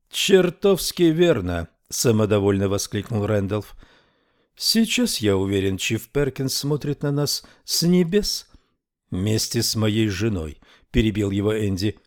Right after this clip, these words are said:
«с Клоди». И он громко всхлипнул – втягивая воздух через забитый соплями нос. Большой Джим поморщился,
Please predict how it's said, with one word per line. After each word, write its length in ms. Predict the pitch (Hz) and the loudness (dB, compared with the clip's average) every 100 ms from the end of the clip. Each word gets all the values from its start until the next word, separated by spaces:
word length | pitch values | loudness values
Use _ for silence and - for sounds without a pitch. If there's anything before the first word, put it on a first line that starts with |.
| _ _ | _ _
«с 200 | - - | -6 -4
Клоди». 560 | 139 110 101 92 104 - - _ _ _ _ | 0 2 2 0 -4 -8 -18 _ _ _ _
И 80 | 117 | 4
он 180 | 117 117 | 6 6
громко 420 | 113 117 117 135 | 4 4 4 0
всхлипнул – 800 | 123 - 127 123 110 117 120 - - _ | -2 -2 0 0 0 -2 -4 -4 -18 _
втягивая 580 | - 139 123 117 120 120 | -2 2 4 4 4 4
воздух 400 | 117 107 95 113 | 2 0 -2 -4
через 260 | - 107 | -4 -2
забитый 520 | 98 90 101 98 - 101 | -2 -2 -2 -2 -6 -6
соплями 540 | - 113 90 85 90 | -6 -6 -6 -6 -6
нос. 380 | 104 76 - - _ _ _ _ _ _ _ | -6 -6 -8 -10 _ _ _ _ _ _ _
Большой 560 | - 104 123 120 - 131 | -4 4 4 4 4 2
Джим 280 | 107 123 127 | 4 2 2
поморщился, 840 | 135 135 160 - - 80 - 92 | 2 0 0 -2 -8 -6 -6 -6